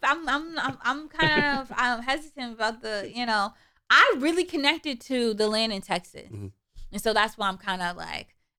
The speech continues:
Speaker 1: uh, and, and when I did get here, it was difficult for me
Speaker 2: Mm-hmm.
Speaker 1: because, you know, the trees were so big and it just creates this different kind of atmosphere, different type of energy,
Speaker 2: Like,
Speaker 1: you
Speaker 2: peop-,
Speaker 1: know?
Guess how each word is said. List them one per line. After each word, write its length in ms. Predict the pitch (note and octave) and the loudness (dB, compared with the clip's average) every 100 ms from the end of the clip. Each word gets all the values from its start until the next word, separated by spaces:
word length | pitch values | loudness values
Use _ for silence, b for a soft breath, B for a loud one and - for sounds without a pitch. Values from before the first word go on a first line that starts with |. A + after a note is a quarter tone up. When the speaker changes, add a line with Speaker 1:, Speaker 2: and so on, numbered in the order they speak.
| - | 2
Speaker 1:
uh, 520 | G3+ G3 F#3 E3+ C#3+ - _ | 4 6 4 2 -2 -8 _
and, 220 | G#3 G#3+ G#3 | -2 -2 -6
and 120 | G#3 | -4
when 100 | G3+ | 2
I 120 | G3 | 2
did 260 | G3+ G#3+ A#3 | 2 -2 -2
get 160 | A3 G#3+ | -4 -4
here, 440 | A3+ A3+ A#3+ A#3 - | 0 2 2 0 -2
it 100 | F#3+ | -2
was 180 | F#3 F3 | -2 -4
difficult 500 | F3+ G3+ F#3+ F3+ D#3 | -4 -4 -4 -6 -6
for 140 | F3 | -8
me 300 | D#3+ D3+ - - | -10 -14 -18 -8
Speaker 2:
Mm-hmm. 140 | - | -4
Speaker 1:
because, 580 | F#3+ F#3+ G#3 F#3+ F#3 - _ _ _ _ - | -4 -2 0 0 0 -6 _ _ _ _ -10
you 160 | G3+ | -4
know, 320 | G3 F#3 G3 | 2 2 2
the 200 | G3 F3+ | -2 -8
trees 460 | E3+ - B3+ B3+ A#3+ | -8 -6 -2 0 0
were 100 | A3+ | -2
so 220 | G#3+ F#3 | -2 -4
big 500 | F#3+ G3+ B3 A#3 A3+ - | -2 2 4 4 2 -4
and 160 | F#3+ | -6
it 140 | F#3+ F#3+ | -6 -4
just 220 | G3+ G3 | -4 -4
creates 420 | - G#3+ G#3 F#3 | -6 -2 0 -2
this 140 | - G3+ | -8 -8
different 320 | G#3 G3+ G3+ | -8 -8 -6
kind 160 | G#3+ F#3 | -2 0
of 80 | F#3 | 2
atmosphere, 520 | C4 A#3 G3 F3+ D3+ | 2 2 -8 -6 -8
different 340 | - G3 A3 | -4 -4 -2
type 160 | A#3+ A3+ | -2 -2
of 80 | A3+ | 2
energy, 460 | D4+ E4+ C#4 D#3+ - | 2 2 -2 -2 4
Speaker 2:
Like, 180 | B2 - | 4 2
Speaker 1:
you 100 | F3+ | 2
Speaker 2:
peop-, 40 | |
Speaker 1:
know? 240 | A3 A3 | 4 2